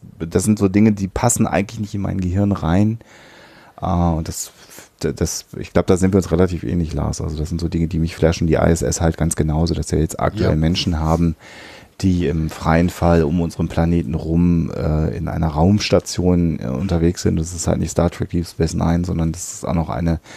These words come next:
Speaker 1: eine internationale Station, in der auch Länder, die sonst eher in Konkurrenz zueinander stehen, äh, kooperieren.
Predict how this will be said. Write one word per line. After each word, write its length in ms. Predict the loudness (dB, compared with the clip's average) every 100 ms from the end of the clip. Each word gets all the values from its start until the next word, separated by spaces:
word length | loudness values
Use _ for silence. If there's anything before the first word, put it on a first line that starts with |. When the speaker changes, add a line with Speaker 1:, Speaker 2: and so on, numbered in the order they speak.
| -18 -18 -18 -6
Speaker 1:
eine 200 | 2 2
internationale 840 | 4 4 6 4 4 2 4 4 2
Station, 520 | 0 -4 -4 -2 0
in 140 | 0
der 220 | 2 2
auch 280 | 2 0 -2
Länder, 360 | -2 2 2 2
die 100 | 0
sonst 320 | 0 -2 -2
eher 200 | -2 0
in 100 | 0
Konkurrenz 560 | -2 -4 -2 -2 -2 -4
zueinander 440 | -2 0 0 0
stehen, 420 | -2 -4 -2 -2 -4 -18 -20 -10
äh, 280 | -4 -2 -2 0
kooperieren. 800 | 2 2 0 0 2 4 4